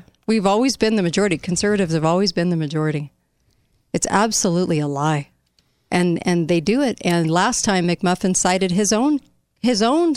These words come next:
poll. The, his, his, his, uh, his, uh, little helpers did a poll, and that's the one they put in the news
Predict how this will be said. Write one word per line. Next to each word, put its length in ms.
poll. 440
The, 180
his, 340
his, 380
his, 500
uh, 240
his, 360
uh, 140
little 240
helpers 480
did 120
a 60
poll, 460
and 200
that's 280
the 80
one 160
they 100
put 180
in 120
the 80
news 440